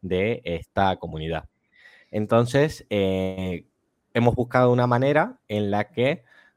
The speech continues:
podamos tener un mayor compromiso por parte de los nuevos alumnos y por otro nos dé a nosotros más tiempo para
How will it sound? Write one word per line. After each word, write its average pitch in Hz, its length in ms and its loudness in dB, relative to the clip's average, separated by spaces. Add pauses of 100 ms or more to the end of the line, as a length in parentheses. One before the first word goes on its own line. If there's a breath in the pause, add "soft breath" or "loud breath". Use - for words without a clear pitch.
(220)
podamos 104 540 4
tener 101 380 0
un 104 180 0
mayor 104 340 2
compromiso 104 680 -2
por 82 220 -8
parte 85 520 -4
de 82 80 -8
los 80 160 -10
nuevos 98 240 -4
alumnos 143 420 0
y 127 60 0
por 101 180 4
otro 107 260 4
nos 110 200 0
dé 117 100 4
a 117 80 4
nosotros 113 500 -2
más 107 300 0
tiempo 127 520 -2
para 123 360 2